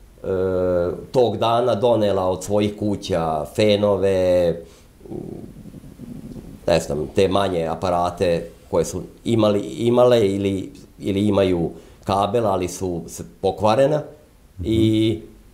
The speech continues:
Speaker 1: e, cilj zapravo cele te postavke i akcije je bio baš ovo što, o čemu sad pričamo, da, da deca jednom kad budu starija, ako sad,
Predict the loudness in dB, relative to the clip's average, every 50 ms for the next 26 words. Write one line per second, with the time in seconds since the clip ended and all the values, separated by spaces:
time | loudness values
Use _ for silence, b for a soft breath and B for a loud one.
0 | -20 -16 -14 -4 0 4 6 6 8 8 8 8 8 8 6 6 4 2 2 2
1 | 4 4 6 4 2 0 -4 -6 -10 -16 -20 -20 _ _ -20 -4 -2 0 0 0
2 | 0 0 2 2 0 0 -4 -4 0 2 4 4 4 4 2 2 2 2 2 2
3 | 2 0 -2 -4 -8 -14 -20 -20 -20 -20 -20 -20 -20 -20 -20 -20 -20 -20 -20 -8
4 | 0 2 2 2 2 0 0 0 0 0 -2 -4 -2 -2 0 0 -2 -4 -6 -4
5 | 0 2 4 4 4 2 2 2 4 4 4 4 2 B B B B -2 0 0
6 | 0 2 0 0 0 0 -2 -4 -4 -4 -2 2 4 4 4 4 2 -2 -6 -10
7 | -10 -6 -2 0 0 0 0 0 0 0 0 0 -2 -4 -2 0 0 0 2 2
8 | 4 4 4 4 2 0 -2 B B B B B B B 0 0 4 6 4 4
9 | 4 4 2 4 4 4 4 4 2 2 2 2 2 2 0 -2 -2 2 2 2
10 | 4 4 2 0 0 -4 -8 -16 -20 -20 -18 -8 -2 0 2 2 2 2 2 2
11 | 2 0 0 -2 -6 -10 -14 -16 -10 -6 -4 -4 -2 -2 -2 0 2 2 2 0
12 | -4